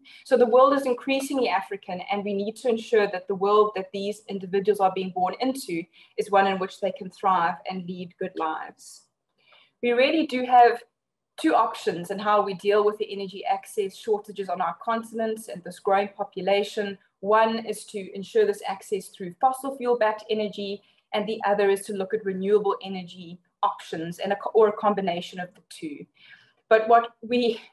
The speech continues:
we cannot, uh, avoid is the need to tackle energy access from the perspective of making sure that those that are most vulnerable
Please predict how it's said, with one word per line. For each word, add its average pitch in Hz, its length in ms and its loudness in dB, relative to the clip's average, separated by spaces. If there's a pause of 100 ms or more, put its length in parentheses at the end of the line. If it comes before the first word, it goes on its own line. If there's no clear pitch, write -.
we 226 240 -2
cannot, 247 580 0 (180)
uh, 180 340 -2
avoid 170 500 -4 (220)
is 214 120 -2
the 214 80 2
need 208 400 -2
to 220 120 -14
tackle 220 420 -2
energy 202 380 -6
access 185 720 -6 (280)
from 226 200 2
the 226 60 2
perspective 202 800 -2 (100)
of 190 160 0
making 190 320 -2
sure 214 220 2
that 196 220 -2
those 196 340 4
that 196 180 -4
are 190 160 2
most 180 400 -2
vulnerable 208 760 0